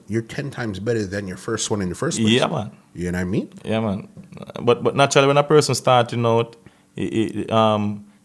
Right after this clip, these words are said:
Speaker 2: they doesn't really have professionalism. They have to just work because they love it and they just,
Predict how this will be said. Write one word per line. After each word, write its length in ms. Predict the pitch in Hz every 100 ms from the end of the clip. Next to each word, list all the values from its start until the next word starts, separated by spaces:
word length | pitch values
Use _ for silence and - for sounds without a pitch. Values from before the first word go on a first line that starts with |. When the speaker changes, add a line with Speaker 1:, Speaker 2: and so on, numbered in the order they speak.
| -
Speaker 2:
they 160 | 107 113
doesn't 380 | 120 113 117 113
really 220 | 117 113
have 140 | -
professionalism. 800 | 113 104 - 101 95 92 92 92
They 60 | 98
have 120 | 98
to 80 | 104
just 260 | 110 101
work 300 | 104 110 104 101
because 200 | 107 101
they 80 | 101
love 240 | 107 101
it 120 | 98
and 120 | 98 98
they 60 |
just, 280 | 98 95 -